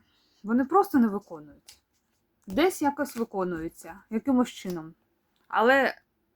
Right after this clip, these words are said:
немає конкретного результату. Жоден мій розклад не сказав, що ця мобілізація дасть результат. Жодний.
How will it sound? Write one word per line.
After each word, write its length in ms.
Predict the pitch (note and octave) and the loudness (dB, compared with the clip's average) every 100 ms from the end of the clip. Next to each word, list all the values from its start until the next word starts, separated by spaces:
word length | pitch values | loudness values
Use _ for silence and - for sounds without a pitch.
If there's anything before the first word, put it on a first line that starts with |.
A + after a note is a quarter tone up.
| _ _ - | _ _ -8
немає 580 | A3+ A#3 A3+ A#3 D4 D4 | 0 4 8 8 8 4
конкретного 640 | A#3 G#3+ A3+ A#3+ A#3+ G#3+ | -4 -6 -4 -4 -4 -4
результату. 800 | A3 A3+ A3 G#3 F3+ - E3 F3 | -4 -4 -6 -6 -6 -8 -20 -8
Жоден 460 | G#3 C#4+ A#3 A#3 G3+ | 4 4 6 4 4
мій 120 | G#3 | 2
розклад 440 | G#3 G#3+ - D4 | 0 -2 -2 -2
не 100 | C#4+ | -2
сказав, 340 | A#3+ G#3 G#3+ A#3+ | -4 -4 -4 -2
що 300 | - G3+ G3+ | -2 -2 -2
ця 220 | - G#3+ | -2 0
мобілізація 600 | G#3 G3 G3 G3 A#3 F#3 | 0 -2 -2 2 0 -2
дасть 240 | F#3 F#3+ F#3 | -12 -10 -10
результат. 520 | F#3 F#3 - D#3+ D#3 | -8 -8 -2 -4 -4
Жодний. 640 | - G#3+ G#3 F#3 F3+ E3 | 0 2 2 -2 -4 -6